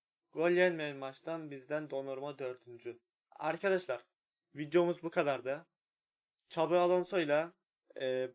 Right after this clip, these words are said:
Bayern Münih'e gittiği senaryoda üç sezon içinde Şampiyonlar Ligi kazanabilir miyiz diye buna baktık. Ve fifa yirmi dörde göre, F C yirmi dörde göre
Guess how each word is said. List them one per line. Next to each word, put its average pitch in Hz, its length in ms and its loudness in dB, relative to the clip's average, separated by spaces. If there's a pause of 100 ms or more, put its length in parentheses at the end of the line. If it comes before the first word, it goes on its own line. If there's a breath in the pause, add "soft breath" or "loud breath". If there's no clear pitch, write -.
(160)
Bayern 156 300 6
Münih'e 160 360 0
gittiği 151 720 -2
senaryoda 143 800 -2 (380)
üç - 200 -6
sezon 139 300 -2
içinde 135 240 -12
Şampiyonlar 143 580 -4
Ligi 135 260 -8
kazanabilir 139 600 -6
miyiz 131 280 -10
diye 123 140 -6
buna 135 220 -6
baktık. 147 400 -4 (640)
Ve 175 240 4
fifa - 300 -2
yirmi 180 360 2
dörde 175 280 4
göre, 160 360 0 (520)
F 147 160 -2
C - 240 -8
yirmi 160 220 -2
dörde 156 260 0
göre 143 300 -2